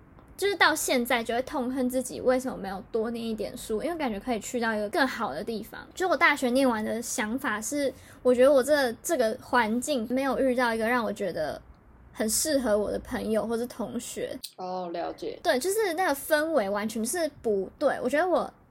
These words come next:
Speaker 1: 就不在乎老师教好不好，有没有学什么内容或怎么样。
Speaker 2: 嗯。
Speaker 1: 就是有一点觉得好像可以去一个等级更高的地方。
Speaker 2: 哦。
Speaker 1: <laughs> 哎，我同学应该是不会听啦，但是没有关系，
Speaker 2: <laughs>
Speaker 1: 就是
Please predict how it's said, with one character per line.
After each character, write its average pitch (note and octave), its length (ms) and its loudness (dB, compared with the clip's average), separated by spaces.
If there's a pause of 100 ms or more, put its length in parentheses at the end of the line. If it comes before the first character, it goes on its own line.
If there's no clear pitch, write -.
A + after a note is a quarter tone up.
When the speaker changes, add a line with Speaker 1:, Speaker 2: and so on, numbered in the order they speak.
(120)
Speaker 1:
就 D4 180 0
不 A#3 200 -2
在 B3+ 260 2
乎 A3+ 400 -2 (200)
老 A3 180 -2
师 B3+ 180 0
教 B3+ 220 4
好 G#3+ 180 -2
不 - 80 -6
好， B3 160 -2
有 - 80 -6
没 A#3 120 -2
有 B3 40 -2
学 B3+ 220 -2
什 A3 140 -6
么 A3 100 -6
内 A#3+ 240 0
容 F#3+ 160 -4
或 A#3+ 80 -2
怎 G#3 160 -10
么 - 80 -16
样。 E3 240 -6 (380)
Speaker 2:
嗯。 F#3+ 260 -8 (460)
Speaker 1:
就 - 140 -10
是 G#4 180 -2
有 B3 180 2
一 B3+ 60 4
点 A3+ 320 0
觉 G3+ 220 -4
得 G3 340 -4 (140)
好 - 180 -2
像 D#4+ 240 0
可 C#4 160 -4
以 A3 80 -2
去 C#4 240 -2
一 C4 40 2
个 G#3+ 360 0 (260)
等 G3+ 240 -2
级 G3 200 -8
更 A#3 240 -2
高 F#3+ 220 -6
的 - 100 -4
地 C#4 180 2
方。 - 380 4 (340)
Speaker 2:
哦。 D4 720 2 (240)
Speaker 1:
<laughs> - 240 -10
哎， F#4 100 4
我 A4 140 8
同 F#4+ 160 6
学 F#4+ 80 4
应 G#4+ 60 8
该 A#4+ 160 4
是 A#4+ 160 0
不 D#4 60 6
会 A4+ 160 8
听 G4+ 260 0
啦， F#4 160 2
但 E4+ 120 -2
是 G4 80 0
没 D4+ 160 -2
有 E4+ 140 0
关 - 140 6
系， G#4+ 100 10
Speaker 2:
<laughs> C5+ 340 8
Speaker 1:
就 - 20 0
是 G#4+ 440 4